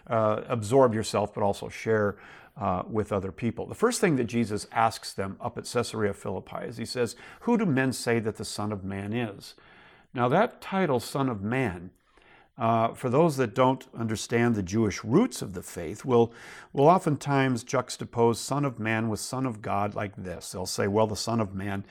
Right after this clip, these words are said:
speaks of his humanity, and Son of God speaks of his divinity." Couldn't even be further from the truth.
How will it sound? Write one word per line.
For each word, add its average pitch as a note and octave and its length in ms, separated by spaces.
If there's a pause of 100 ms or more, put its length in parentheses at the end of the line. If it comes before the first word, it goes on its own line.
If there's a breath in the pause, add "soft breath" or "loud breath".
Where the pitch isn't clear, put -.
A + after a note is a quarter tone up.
(200 loud breath)
speaks - 400
of F#2+ 80
his F#2 160
humanity, F#3 640
and B2+ 160 (180 loud breath)
Son B2 220
of A2+ 120
God G#2+ 280
speaks - 340
of G#2 140
his G#2 180
divinity." G#2 540 (300)
Couldn't D#3 280
even B2+ 280
be A#2 120
further C#3+ 640
from G#2+ 160
the G2 60
truth. - 400